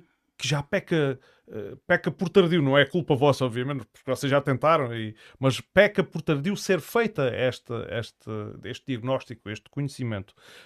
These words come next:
adquirir este conhecimento sobre o estado do solo e da água. Ahm, e, e por isso eu, eu achei muito interessante. Eu acho que isto é uma, ah, na quinta-feira, depois da manhã, vou ter aqui, ah,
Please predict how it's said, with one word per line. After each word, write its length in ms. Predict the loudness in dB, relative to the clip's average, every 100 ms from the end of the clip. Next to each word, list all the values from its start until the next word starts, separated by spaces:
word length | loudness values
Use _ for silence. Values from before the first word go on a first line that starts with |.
| -4
adquirir 480 | -2 -2 0 -2 0
este 160 | -2 -2
conhecimento 560 | -4 -4 -4 -4 -4
sobre 180 | -6 -8
o 220 | -8 -10
estado 600 | -12 -4 0 2 0 -8 -10
do 100 | -12
solo 500 | -6 0 0 -2 -8
e 120 | -6
da 180 | -2 0 0
água. 240 | -4 -12 -18 _ -20 -20 -20 -8
Ahm, 480 | 0 2 4 2 -2 -10 _ _
e, 320 | -4 -4 -4 -6
e 40 |
por 200 | -2 4 6
isso 440 | 6 4 -2 -2
eu, 280 | 0 -2 -4
eu 140 | -6
achei 280 | -8 -6 -4
muito 280 | -2 -2 0
interessante. 560 | -2 2 6 6 6 -2
Eu 160 | 2
acho 180 | 2 0
que 80 | -4
isto 160 | -2
é 60 | 2
uma, 420 | 2 2 0 -4 -10 _ _ -10
ah, 380 | -8 -8 -10 -12
na 160 | -8 -8
quinta-feira, 720 | -4 -4 -4 -2 2 2 2
depois 240 | -6 -4
da 100 | -2
manhã, 400 | -2 -2 -4 -4
vou 220 | -8 -12 -10
ter 160 | -8
aqui, 500 | -8 -10 -10 -10 -10 -14
ah, 300 | -14 -14